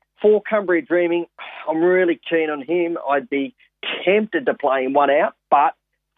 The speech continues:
play a little bit of insurance with number one, Sizzle Fly, the, the certain leader in the race,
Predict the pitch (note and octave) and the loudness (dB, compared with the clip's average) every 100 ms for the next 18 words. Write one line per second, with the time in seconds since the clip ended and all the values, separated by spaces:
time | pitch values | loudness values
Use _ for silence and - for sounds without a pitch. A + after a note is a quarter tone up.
0 | _ F3 G3 F#3 F#3+ F#3 F3+ D#3+ D3+ - | _ 0 0 0 -4 -6 -4 -4 -4 -2
1 | D#3+ D3+ - B2 C3+ C3 C3+ C3+ C3 - | -2 -2 -8 -6 -4 -2 -2 -2 -6 -10
2 | C3+ B2 A#2+ C3 B2+ B2 A#2+ _ _ B2+ | -2 -2 0 2 2 2 -4 _ _ -4
3 | A#2 - - E3 D3 C3 C3 D3 D3 C#3 | -4 -8 0 2 2 -2 0 0 0 0
4 | C#3+ D#3+ B3+ | 2 0 -2